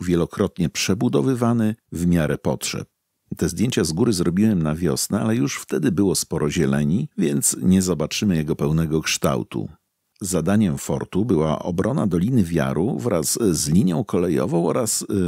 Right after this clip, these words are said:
wzgórz na południe od wsi Cyków. W tysiąc dziewięćset dziewiątym fort uzbrojony był w cztery działa piętnaście centymetrów na drewnianych lawetach fortecznych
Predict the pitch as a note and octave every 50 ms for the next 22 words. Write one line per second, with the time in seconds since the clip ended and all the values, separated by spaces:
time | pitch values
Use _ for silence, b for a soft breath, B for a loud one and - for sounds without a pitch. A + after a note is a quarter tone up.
0 | E2+ E2 D#2+ D2 D2 C#2+ D#2+ D#2+ D#2 F2 G2+ C#3 B2+ - G2+ E2+ D#2 - D#2 D2+
1 | D#2 E2+ G#2 G#2+ G#2 - G2 F#2 D#2 C#2 - - - - - G2 F2+ - - -
2 | G2+ E2 C#2+ - - G#1+ - - - _ _ _ _ _ _ _ _ _ _ -
3 | - - - - E2 D2+ D2+ D#2+ F#2+ F#2 A2 C3+ G2 - E2 D2 D2 D#2 D2+ C#2
4 | D#2+ D2+ C2+ C#2+ C#2+ - A2+ D#3 D#3 _ - - - F#3+ G3 F#3 - - - F#2
5 | - - - - E2 G2 G#2 G#2 G#2 G2+ G2+ E2+ D2 E2+ E2 D2+ C2 - - -
6 | - - - G2 G2+ G#2 E2 C#2+ G#2 F2+ D#2 C#2 C2 - - C2+ _ - E2 D2+
7 | - - - - - - - D#2 D2+ D2 - D#2 D#2 C#2+ C#2 - - - G2+ F#2
8 | - F#2+ D#2+ D2+ C2+ - C2 C2+ C#2 F2 E2 D#2 D#2 D2+ D2+ D#2+ D#2+ C2 C#2+ E2
9 | D2+ - D#2 D2 - - F2+ D#2+ - - - C2+ B1+ - - - - D#3+ F3 -